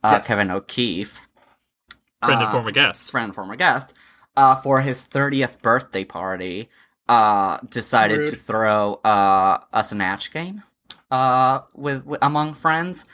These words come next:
Speaker 1: Uh, so he asked a group of friends, uh, if we want to participate, so we had to choose a character and, uh, come up with costuming and, and, and mannerisms and all,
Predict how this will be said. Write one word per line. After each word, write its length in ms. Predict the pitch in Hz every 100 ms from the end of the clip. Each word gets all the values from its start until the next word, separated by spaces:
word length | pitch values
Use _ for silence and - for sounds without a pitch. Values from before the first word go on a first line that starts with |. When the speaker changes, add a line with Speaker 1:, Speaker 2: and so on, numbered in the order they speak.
| - - _ -
Speaker 1:
Uh, 180 | 139
so 220 | 135 139 135
he 340 | - 147 135
asked 400 | 123 123 - - 127
a 60 |
group 400 | 117 113 110 107 107
of 80 |
friends, 600 | - 117 107 104 101 - -
uh, 200 | 110 104
if 80 | 101
we 60 | 107
want 160 | 104
to 60 | 101
participate, 640 | 104 - 104 104 101 98
so 100 | 110
we 120 | 104 104
had 140 | 101
to 40 | 95
choose 220 | - 95
a 60 | 147
character 580 | 113 90 - 98 117 - - - _ _
and, 520 | 117 110 104 98 95 -
uh, 500 | 104 101 95 92 90 - -
come 260 | - 107 101
up 280 | 95 101 -
with 520 | 120 113 - - - _ _ _ _ _ _ _ -
costuming 680 | 107 107 - 113 104 104
and, 220 | 95 98 -
and, 260 | 95 92 90
and 200 | 98 92
mannerisms 640 | 92 95 104 98 98 113 131
and 100 | 104
all, 260 | 101 110